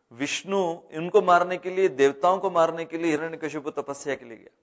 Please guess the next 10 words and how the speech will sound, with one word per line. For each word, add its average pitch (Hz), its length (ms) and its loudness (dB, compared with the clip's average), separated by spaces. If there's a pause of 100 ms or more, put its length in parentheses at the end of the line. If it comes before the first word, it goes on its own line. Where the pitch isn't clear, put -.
(720)
तो 180 80 6
यहां 151 440 8
पर 170 400 6 (340)
कयाधु 165 580 8
के 220 200 4
गर्भ 175 380 10
में 170 380 0
हिरण्यकशिपु 147 800 -4
का 135 220 -10
शिशु, - 400 -20